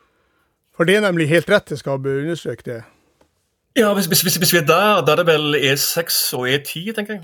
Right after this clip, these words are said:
Speaker 1: Ja, helt korrekt. E seks går jo nordover da, og E ti, hvor går den?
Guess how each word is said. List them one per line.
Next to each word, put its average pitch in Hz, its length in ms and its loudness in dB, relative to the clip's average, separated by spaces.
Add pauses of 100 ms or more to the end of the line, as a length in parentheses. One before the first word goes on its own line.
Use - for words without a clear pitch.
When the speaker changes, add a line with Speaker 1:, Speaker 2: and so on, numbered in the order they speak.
(140)
Speaker 1:
Ja, 214 180 2 (540)
helt 202 200 0
korrekt. - 480 -6 (600)
E 185 140 0
seks - 280 -2
går 180 220 0
jo 156 80 2
nordover 147 440 2
da, 139 100 -2
og 139 260 -2
E 160 100 2
ti, 170 420 -6 (120)
hvor 151 140 -8
går 151 140 2
den? 160 240 -4